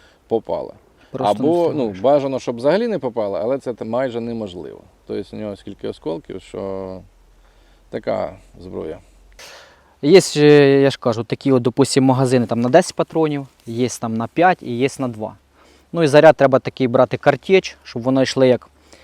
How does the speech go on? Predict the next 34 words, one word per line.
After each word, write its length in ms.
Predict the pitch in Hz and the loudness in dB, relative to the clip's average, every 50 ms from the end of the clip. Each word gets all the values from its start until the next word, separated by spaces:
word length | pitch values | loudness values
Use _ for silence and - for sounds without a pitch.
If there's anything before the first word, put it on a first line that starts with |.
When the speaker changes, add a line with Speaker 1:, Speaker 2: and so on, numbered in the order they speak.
| _ _ _ _ _ | _ _ _ _ _
Speaker 2:
от 160 | 127 123 - | -6 -4 0
в 40 | 135 | 6
народі 320 | 139 143 143 151 143 131 | 6 8 10 8 8 6
кажуть, 300 | 127 - 151 139 135 139 | 6 6 6 6 8 6
шарики 440 | - - 156 147 135 131 - - 127 | 4 4 6 6 6 4 0 -2 -4
з 80 | - - | -6 -6
подшипника, 680 | - 139 - - - 190 - - 117 - - - 113 - _ _ _ _ _ _ _ _ | -6 -8 -6 -2 -4 -4 -4 -4 -8 -10 -12 -18 -20 -20 _ _ _ _ _ _ _ _
да? 260 | - 113 110 117 - - _ _ _ _ _ _ _ _ _ _ _ _ _ _ _ | -14 -12 -10 -10 -10 -14 _ _ _ _ _ _ _ _ _ _ _ _ _ _ _
Е, 540 | - 113 110 113 110 113 113 113 110 107 107 104 - - | -14 -10 -8 -6 -6 -4 -4 -6 -6 -8 -10 -12 -12 -8
то 140 | 120 123 | -6 -4
есть 260 | 117 120 - - - - | -4 -6 -6 -10 -12 -8
і, 460 | 123 131 135 135 131 131 127 127 123 | -6 -4 -4 -2 -2 -2 -2 -4 -4
е, 160 | 123 123 120 113 95 92 95 98 95 98 | -6 -8 -10 -12 -14 -14 -14 -14 -12 -8
ним 240 | - 127 135 139 135 | -4 0 0 2 0
стрілять 440 | - - - 131 131 117 110 107 - | 0 0 -2 0 0 0 -2 -4 -8
отим. 260 | 110 - 117 107 104 - - | -12 -12 -12 -14 -12 -14 -10
Тому 180 | - - 131 135 | -4 -2 -2 -2
що 120 | - - | -2 -2
коли 200 | - - 135 135 | 0 2 2 4
воно 200 | 131 131 131 131 | 4 4 4 4
йде 160 | 131 131 131 127 | 4 4 2 2
там 160 | - 131 123 | 2 0 0
мілкий, 380 | 123 147 185 196 - - 117 | 2 2 2 0 0 -2 -6
воно 220 | 110 123 151 156 135 | -6 -4 -4 -4 -2
там 180 | - 127 123 | 0 0 4
наоборот 420 | 127 131 139 135 131 135 120 117 - | 6 6 8 8 6 4 4 2 0
трошки 360 | - 113 - - - 113 113 - _ - - - - _ _ - | -4 -10 -14 -12 -14 -14 -14 -14 _ -20 -20 -20 -20 _ _ -8
розраховується, 840 | 120 123 117 127 127 - - 185 175 147 123 113 107 - - 110 107 - - - - | -6 -4 -2 -2 -4 0 2 2 4 4 4 2 0 -2 -8 -12 -12 -12 -14 -16 -14
е, 260 | 107 113 113 113 113 110 | -12 -12 -10 -10 -10 -8
то 100 | - 131 | -4 -2
мілким 640 | 127 139 151 156 143 - - 127 123 120 120 120 | 0 2 2 2 2 2 0 0 0 0 0 0
його 380 | 120 127 127 127 135 135 127 127 | 0 0 0 2 4 4 4 4
не 140 | 120 131 143 | 4 4 2
нанесеш, 680 | 151 151 156 151 - - 127 107 - - - - _ | 2 0 0 -2 -4 -4 -6 -6 -6 -10 -16 -20 _